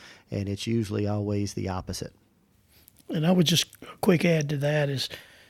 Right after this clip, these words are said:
Speaker 2: to avoid the market timing, just like he emphasized and said it two or three times,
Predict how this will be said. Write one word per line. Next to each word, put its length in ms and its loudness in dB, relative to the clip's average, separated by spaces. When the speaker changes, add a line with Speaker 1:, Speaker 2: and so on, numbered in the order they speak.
Speaker 2:
to 120 4
avoid 380 4
the 80 2
market 340 2
timing, 400 2
just 200 2
like 160 2
he 140 2
emphasized 580 -2
and 100 -8
said 160 0
it 220 -10
two 120 4
or 40 2
three 180 -2
times, 420 -2